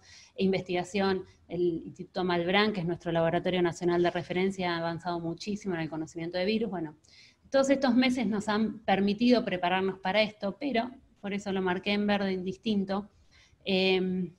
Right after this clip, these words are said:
covid tiene una, una particularidad y es que nos desafía, nos desafía constantemente porque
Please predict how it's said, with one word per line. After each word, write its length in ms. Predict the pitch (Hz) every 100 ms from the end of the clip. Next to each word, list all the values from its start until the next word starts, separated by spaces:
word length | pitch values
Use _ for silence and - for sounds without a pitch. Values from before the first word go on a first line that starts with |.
| _ -
covid 420 | 233 233 233 226 -
tiene 440 | 220 220 214 202
una, 720 | 202 202 190 185 175 175 175
una 200 | 190 202 202
particularidad 840 | 185 180 180 185 214 220 240 254
y 160 | 202 175
es 60 |
que 120 | -
nos 160 | 185 160
desafía, 520 | 170 185 165 233 226
nos 140 | 214 180
desafía 400 | 165 180 196 196
constantemente 760 | 180 - 196 190 196 208 214
porque 480 | 185 175 175 175